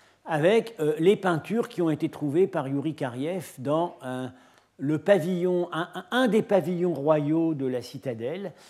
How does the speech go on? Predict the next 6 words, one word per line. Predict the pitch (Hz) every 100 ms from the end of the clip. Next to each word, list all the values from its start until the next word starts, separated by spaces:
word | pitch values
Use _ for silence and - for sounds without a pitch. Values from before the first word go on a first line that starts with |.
| - - -
euh, | 147 135 131 131 127 131 131
à | 139
pa-, | - 160
euh, | 143
donc | 147 147 143
édifié | 185 156 160 - 185 170 147